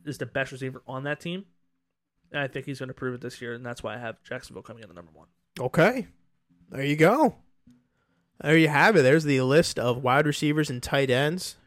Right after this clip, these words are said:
Speaker 2: based on teams. Um, I know that took a damn while.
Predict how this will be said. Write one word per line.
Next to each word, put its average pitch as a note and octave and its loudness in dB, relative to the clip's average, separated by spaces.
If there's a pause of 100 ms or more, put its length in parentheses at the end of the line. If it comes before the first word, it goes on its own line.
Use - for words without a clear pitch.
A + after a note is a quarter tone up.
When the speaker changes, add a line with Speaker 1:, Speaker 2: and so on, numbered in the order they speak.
(120)
Speaker 2:
based C3 0
on C3 -2
teams. D3 -4 (400)
Um, G#2 -6 (340)
I C#3 -2
know C3+ 0
that B2+ 2
took - -4
a - -10
damn A2 -4
while. G#2+ -6